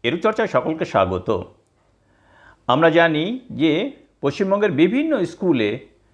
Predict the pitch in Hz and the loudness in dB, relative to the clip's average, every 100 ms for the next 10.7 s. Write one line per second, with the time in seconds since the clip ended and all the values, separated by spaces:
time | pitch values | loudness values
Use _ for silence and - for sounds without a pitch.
0 | _ _ _ _ - - 240 247 226 226 | _ _ _ _ -12 -6 -2 2 0 2
1 | 180 180 - 180 196 185 175 180 147 135 | 0 0 0 2 2 4 4 4 2 -2
2 | 254 - _ - 160 185 269 262 - 220 | -6 -18 _ -2 -2 -2 -6 -8 -6 0
3 | 202 190 - 180 170 160 143 131 131 117 | 0 0 -2 0 2 0 0 -2 0 2
4 | 110 110 110 98 - 95 87 - - _ | 2 2 -2 -4 -6 -8 -10 -14 -20 _
5 | _ 170 214 175 185 139 135 147 135 196 | _ 4 4 2 2 2 2 0 -2 -6
6 | - _ _ _ _ _ _ - 135 175 | -18 _ _ _ _ _ _ 2 2 2
7 | 202 233 - 156 175 - 139 120 117 131 | -2 -2 2 4 4 0 -2 -2 -2 -4
8 | 170 160 160 220 214 208 175 180 208 226 | -4 -4 -6 -2 0 2 2 2 -4 -6
9 | - 202 226 262 226 190 131 147 143 113 | -4 -4 -2 -2 -4 -2 -2 2 2 4
10 | 120 113 98 120 107 92 | 2 2 2 0 0 0